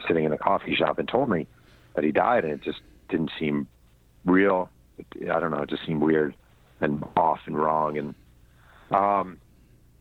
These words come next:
and actually on that day, someone said to me, uh, "So this really helps your book." And I was horrified, like, just disgusted by that very idea. I mean, it really was. Like, who gives a crap?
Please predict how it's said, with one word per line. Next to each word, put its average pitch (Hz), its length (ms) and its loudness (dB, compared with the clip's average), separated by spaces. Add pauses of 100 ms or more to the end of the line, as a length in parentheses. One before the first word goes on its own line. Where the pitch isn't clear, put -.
(400)
and 113 140 0
actually 131 280 0
on 104 100 0
that 104 180 2
day, 104 220 0 (100)
someone 95 260 -4
said 95 200 0
to 90 100 -10
me, 80 340 2
uh, 73 420 0 (1160)
"So 110 80 2
this 135 200 2
really 131 200 4
helps 113 240 -2
your 107 80 0
book." 92 340 -2 (580)
And 95 120 0
I 95 80 2
was 85 100 -2
horrified, 90 560 -2
like, 90 160 -10
just 87 180 -10
disgusted - 680 -4 (460)
by 85 100 4
that 76 320 2
very 82 300 2
idea. 76 340 2
I 76 80 0
mean, 80 120 0
it - 20 2
really 80 260 2
was. 76 380 2
Like, 73 280 -4 (680)
who - 100 0
gives 92 180 2
a 69 100 -2
crap? 71 300 0